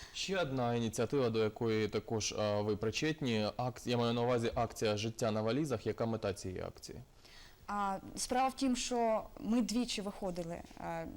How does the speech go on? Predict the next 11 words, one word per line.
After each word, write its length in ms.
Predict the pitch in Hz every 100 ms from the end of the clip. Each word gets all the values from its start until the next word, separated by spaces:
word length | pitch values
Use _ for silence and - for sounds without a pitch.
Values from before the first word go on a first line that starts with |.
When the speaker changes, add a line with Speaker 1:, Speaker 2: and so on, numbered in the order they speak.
| -
Speaker 2:
біля 340 | - 175 180
Верховної 440 | 185 202 214 190 185
Ради, 220 | 180 180
диви-, 380 | 202 180 - 190
стояли, 500 | - 196 185 175 180
е, 280 | - 180 180
дуже 360 | 208 220 214 - -
звертали 580 | 185 208 226 233 233 214
увагу 360 | 214 226 208
на 120 | 214 214
себе, 320 | - 240